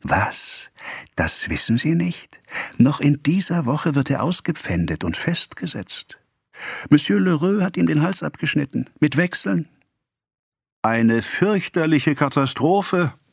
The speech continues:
rief der Apotheker aus, der für alle möglichen Ereignisse immer das passende Begleitwort zur Hand hatte.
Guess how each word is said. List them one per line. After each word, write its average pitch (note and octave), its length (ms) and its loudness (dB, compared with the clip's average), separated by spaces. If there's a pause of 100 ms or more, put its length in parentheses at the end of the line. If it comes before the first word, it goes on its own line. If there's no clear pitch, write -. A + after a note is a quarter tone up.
(120)
rief D#2 160 -4
der - 140 -8
Apotheker D#2 520 -6
aus, - 340 -4
der D2 100 -4
für - 180 -8
alle F2+ 220 0
möglichen F2+ 480 0
Ereignisse F2+ 640 0
immer F2 360 -2
das D#2+ 240 -4
passende E2 400 -4
Begleitwort D#2 560 -6
zur D2 160 -6
Hand D2 200 -12
hatte. - 200 -14